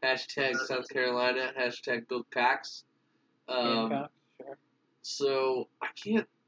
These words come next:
Speaker 1: for a fourth one, 'cause I wanted, I wanted to try it to be different. I just don't know a lot, I feel like.
Speaker 2: Well, here you go, stats team.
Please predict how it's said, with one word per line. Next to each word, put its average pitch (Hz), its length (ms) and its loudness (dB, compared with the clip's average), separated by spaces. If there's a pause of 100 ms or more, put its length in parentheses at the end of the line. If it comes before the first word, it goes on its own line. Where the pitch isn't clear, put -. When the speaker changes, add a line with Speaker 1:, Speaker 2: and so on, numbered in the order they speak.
(120)
Speaker 1:
for 156 180 0
a 143 40 0
fourth 160 380 -2
one, 143 260 4
'cause 139 200 -4
I 139 80 0
wanted, 170 320 2 (120)
I 131 80 -2
wanted 160 340 2
to - 60 -20
try 143 200 2
it 127 60 0
to 117 60 -6
be 127 140 -6
different. 113 480 -2 (1300)
I 147 100 2
just 208 180 2
don't 180 220 2
know 147 220 6
a - 20 4
lot, 101 260 0
I 90 40 -8 (120)
feel - 160 -6
like. 71 180 -12 (1900)
Speaker 2:
Well, 131 120 -8
here 135 140 2
you 139 160 6
go, 151 100 2
stats 139 440 -2
team. 123 240 -8